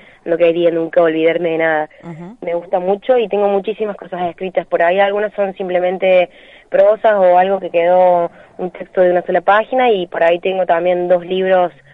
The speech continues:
Speaker 1: que tengo comenzados que tendrán más o menos, no sé, treinta páginas cada uno, porque por ahí se me van ocurriendo cosas diferentes y voy aportando a los diferentes pro-, proyectos que tengo.
Speaker 2: Ujú.
Speaker 1: Pero,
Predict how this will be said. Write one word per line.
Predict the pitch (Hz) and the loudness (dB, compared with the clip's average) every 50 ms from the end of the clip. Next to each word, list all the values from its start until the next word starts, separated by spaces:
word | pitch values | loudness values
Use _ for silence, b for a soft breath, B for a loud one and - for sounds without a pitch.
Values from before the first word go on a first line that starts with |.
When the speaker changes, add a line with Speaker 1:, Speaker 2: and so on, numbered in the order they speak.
| b b b b b _ | b b b b b _
Speaker 1:
que | - 160 | -14 -14
tengo | - - 185 175 | -10 -8 -8 -2
comenzados | 175 170 170 165 165 165 156 - 202 202 202 196 | -2 0 0 0 -2 -2 0 2 4 4 4 4
que | - 175 | 0 -2
tendrán | 175 160 170 175 180 175 170 165 165 | -2 0 0 0 0 0 0 -2 -2
más | 165 165 - | -4 -6 -6
o | 175 | -8
menos, | 170 170 170 | -8 -8 -8
no | 180 170 165 | -8 -10 -8
sé, | - 180 165 165 | -6 -4 -4 -4
treinta | - 165 170 175 190 185 | -2 -4 -4 -2 -2 0
páginas | - 175 175 - 180 185 | 0 0 -2 -2 -10 -8
cada | - 190 185 180 180 | -2 0 0 2 2
uno, | 185 208 226 220 190 | 2 2 0 0 0
porque | 185 165 | 0 0
por | 165 175 | 0 0
ahí | 185 185 | -2 -2
se | 196 202 | -2 -2
me | 190 | -2
van | 185 185 | 0 0
ocurriendo | 196 190 175 160 160 175 180 190 196 185 | 0 0 0 0 2 2 0 0 0 -2
cosas | 190 190 185 - 214 | -2 -4 -4 -4 -8
diferentes | 202 - 180 156 160 165 175 175 202 202 | -6 -2 -2 -2 -2 -2 -6 -6 -6 -6
y | 196 | -4
voy | 185 185 185 | -2 -2 -4
aportando | 180 - 165 160 160 - - 180 175 185 185 190 202 214 b b b b b b b b b | -2 -2 -2 -4 -4 -2 -2 -2 -2 0 0 0 0 0 b b b b b b b b b
a | - 165 | -4 -4
los | 165 160 | -4 -4
diferentes | 165 160 - 151 156 160 170 190 190 | -8 -4 -2 -2 -2 0 -4 -4 -4
pro-, | - 160 160 165 - _ - | -2 -2 -2 -2 -6 _ -12
proyectos | 156 156 156 - 170 170 - 190 185 | -12 -12 -8 -8 -8 -8 -8 -10 -8
que | - 185 | -8 -4
tengo. | - 214 208 196 185 175 175 175 B B | 2 2 2 2 2 0 -4 -6 B B
Speaker 2:
Ujú. | 160 175 170 151 175 185 214 | -18 -16 -16 -16 -16 -10 -4
Speaker 1:
Pero, | 180 175 170 170 165 160 156 151 147 147 147 151 | -2 0 0 2 2 4 2 2 2 0 -4 -8